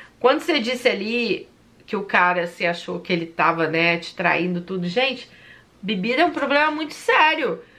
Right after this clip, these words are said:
Muitas vezes o cara não tá nem com a amante, mas, é, eu, eu também acredito que quando a pessoa é viciada em álcool, droga, né, muitas vezes o, ela não tem apetite sexual, não,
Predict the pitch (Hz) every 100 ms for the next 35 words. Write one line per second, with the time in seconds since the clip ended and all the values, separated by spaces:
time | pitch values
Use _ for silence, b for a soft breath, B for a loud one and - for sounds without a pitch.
0 | B _ 240 262 294 277 285 285 294 294
1 | 269 294 311 302 294 262 311 302 320 320
2 | 320 311 311 330 - 190 196 214 - -
3 | 214 208 202 190 175 - 190 185 - 196
4 | 196 226 214 240 254 233 208 247 - 233
5 | 240 220 220 214 214 208 208 202 180 202
6 | 208 - 208 185 175 175 170 175 180 175
7 | - 160 147 - - - - _ 175 175
8 | 190 185 170 180 180 143 180 202 269 -
9 | - - - _ - - _ _ - B
10 | B B B _ 214 226 233 202 208 220
11 | - - - - 220 214 208 190 180 -
12 | - 208 226 233 220 240 302 240 190 -
13 | 214 208 - 190 - 196 175 165 160 175
14 | 170 160 160